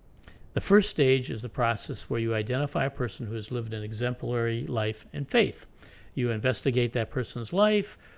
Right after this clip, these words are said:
uh, and you write what, a paper known as a positio or position paper, and that's sent to the Vatican.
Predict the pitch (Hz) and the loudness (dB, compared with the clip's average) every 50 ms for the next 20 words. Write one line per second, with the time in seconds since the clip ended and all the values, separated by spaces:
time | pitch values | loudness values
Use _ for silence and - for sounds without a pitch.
0 | - - - 139 127 123 120 120 - - 127 123 123 120 117 123 123 139 139 127 | -20 -10 -4 -2 0 0 0 0 -2 -2 -2 -2 0 0 0 0 0 0 0 -2
1 | 127 - - 113 - - - 139 123 - 123 113 110 113 113 113 110 107 107 101 | -4 -4 -4 -6 -2 2 4 4 4 4 2 2 2 2 0 0 0 -2 -2 -2
2 | - 113 98 - - 110 104 151 156 - - - 113 104 98 95 98 101 104 101 | -4 -6 -4 -2 -2 0 0 2 2 2 2 2 2 2 2 0 0 -2 -2 -4
3 | 98 - - - - - - 139 120 123 151 147 - - 110 - - 117 110 - | -6 -8 -12 -20 -20 -4 0 0 2 2 2 0 0 -2 -4 -2 -2 -2 -2 -2
4 | - 110 107 - - - - - - 123 127 143 156 151 - - - 135 123 131 | -4 -6 -8 -8 -12 -20 -12 -4 -2 2 2 2 2 2 2 2 2 2 0 -2
5 | - - - 123 107 113 113 113 110 110 110 104 - - - 113 | -4 -6 -6 -6 -4 -2 -2 0 0 -2 -2 -6 -8 -10 -12 -12